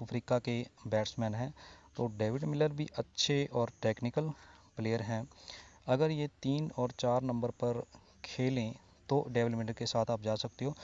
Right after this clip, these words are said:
इसके लिए भी हमें लाइनअप का इंतज़ार करना पड़ेगा, ठीक है। तो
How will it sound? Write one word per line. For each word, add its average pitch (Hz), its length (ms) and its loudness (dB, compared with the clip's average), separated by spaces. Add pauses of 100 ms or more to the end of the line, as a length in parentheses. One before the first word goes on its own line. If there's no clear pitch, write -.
(320)
इसके 143 220 0
लिए 139 180 2
भी 131 120 0
हमें 120 340 0
लाइनअप 113 460 0
का 113 160 -2
इंतज़ार 104 340 -4
करना 104 240 -6
पड़ेगा, 110 360 -4 (440)
ठीक 123 180 -2
है। 156 100 2 (420)
तो 123 320 2